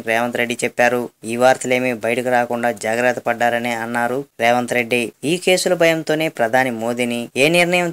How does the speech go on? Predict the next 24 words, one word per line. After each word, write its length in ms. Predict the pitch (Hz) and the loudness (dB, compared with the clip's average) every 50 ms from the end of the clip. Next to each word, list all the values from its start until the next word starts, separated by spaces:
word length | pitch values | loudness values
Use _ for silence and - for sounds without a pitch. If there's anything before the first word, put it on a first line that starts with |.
| 170 | -4
తీసుకున్నా 460 | 156 151 - - - 147 147 147 147 151 151 139 - - - _ _ _ - 123 | -4 -4 -4 -6 -6 -4 -2 0 0 0 -2 -2 -6 -12 -20 _ _ _ -8 -6
అందరికంటే 480 | 131 143 156 160 156 156 151 156 156 147 127 117 | 0 2 2 2 2 2 0 0 -2 -2 -2 -4
ముందుగా 320 | 113 120 127 127 131 127 131 131 - | -4 -4 -2 2 2 2 2 2 0
కేసీఆర్ 420 | - 120 123 127 - 139 131 127 120 107 | -2 -2 0 0 2 0 0 0 -2 -6
మద్దతు 300 | 107 110 113 127 123 - 127 | -8 -4 -4 -4 -4 -4 -6
ఇస్తున్నాడని 560 | 123 - - 135 123 123 123 120 120 123 143 160 - | -8 -8 -8 -6 -4 -4 -4 -4 -4 -6 -8 -8 -6
చెప్పారు. 420 | - 117 110 - 123 120 117 120 120 113 - _ _ - | -6 -8 -2 0 2 2 2 2 -2 -4 -8 _ _ -4
ప్రధాని 340 | 123 117 117 127 123 127 123 120 117 | -2 0 0 0 0 0 -2 -2 -2
మోదీ 240 | 120 123 123 127 127 - | -2 -2 -2 -2 -4 -2
పేరు 200 | - 123 123 123 123 | 0 0 0 0 -2
వింటే 280 | 127 123 123 - - 180 196 208 - _ _ _ _ - - | -4 -6 -2 0 0 0 0 -2 -8 _ _ _ _ -8 -6
సీఎం 240 | - 190 196 196 190 - - | -2 0 0 0 -2 -4 -2
కేసీఆర్కు 560 | - 131 135 - 151 147 143 143 143 - 139 127 107 107 | 0 0 0 2 2 2 2 2 0 -2 -4 -6 -4 -2
మోకాళ్లు 380 | 110 120 127 - 139 135 139 135 113 107 | -2 -2 0 2 0 2 2 0 -2 -2
వణుకుతాయని 600 | 113 120 123 139 - - 123 123 123 123 127 127 127 117 104 113 | -4 -4 -4 -4 -2 0 0 2 0 0 -2 -4 -6 -6 -8 -8
ఎద్దేవా 280 | 110 107 123 123 120 120 113 - | -4 -2 0 0 0 0 -2 -4
చేశారు 420 | 120 120 - - 123 120 120 123 135 143 - - - | -4 -4 -2 -2 -2 -4 -4 -6 -6 -8 -10 -10 -6
రేవంత్ 300 | 120 113 117 120 120 113 127 | -4 -2 -2 -2 -2 0 0
రెడ్డి. 240 | 123 120 110 127 127 123 - - - - 110 | 0 0 0 -2 -2 -2 -4 -8 -10 -6 -2
రేవంత్ 360 | 113 120 127 127 127 123 127 123 | 2 2 2 2 2 0 0 0
రెడ్డి 160 | 123 117 127 123 | 0 0 0 2
వ్యాఖ్యలను 400 | 123 120 120 - 123 123 123 123 123 123 | 2 0 0 -2 -2 -2 -2 -2 -2 -4
మీరు 160 | 123 117 120 - | -4 -4 -4 -4
సమర్థిస్తున్నారా? 760 | 123 123 123 120 113 123 120 - - 127 123 123 120 135 170 | -2 -2 -2 -2 -4 -6 -6 -6 -6 -4 -2 0 2 2 2